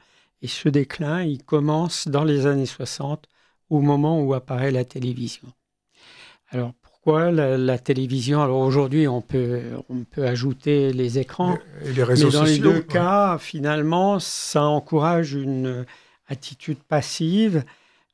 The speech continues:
Speaker 1: euh, contrairement à la lecture où on s'implique, euh, dans, dans l'ouvrage, finalement, où on est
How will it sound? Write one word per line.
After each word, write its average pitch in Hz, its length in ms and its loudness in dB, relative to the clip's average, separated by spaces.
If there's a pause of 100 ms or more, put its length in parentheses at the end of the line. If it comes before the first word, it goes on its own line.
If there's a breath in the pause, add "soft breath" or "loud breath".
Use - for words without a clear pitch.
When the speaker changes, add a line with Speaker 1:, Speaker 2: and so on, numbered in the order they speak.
Speaker 1:
euh, 131 960 -4
contrairement 156 680 2
à 135 80 0
la 135 100 2
lecture 139 580 0
où 135 60 -4
on 135 220 -2
s'implique, 156 760 -4
euh, 127 540 -8 (300)
dans, 127 640 -6
dans 123 200 -2
l'ouvrage, 127 600 -2
finalement, 120 500 -8
où 120 160 -12
on 113 80 -4
est 113 180 -10